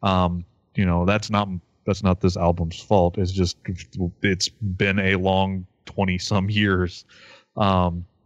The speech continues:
but, uh, if you're looking for an album that, that has a message, and it's one of those on the list of important,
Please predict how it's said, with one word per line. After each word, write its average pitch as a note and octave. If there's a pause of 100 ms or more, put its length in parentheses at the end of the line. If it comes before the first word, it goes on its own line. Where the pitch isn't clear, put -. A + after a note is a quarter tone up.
(680)
but, G2
uh, G2+
if G#2
you're A2
looking G#2+
for G2+
an F#2+
album F#2
that, F2
that F2
has F#2
a F2+
message, F2+
and F2+ (220)
it's G#2
one G2
of F#2
those F#2+ (260)
on G2+
the G2
list F#2+
of F#2 (420)
important, G#2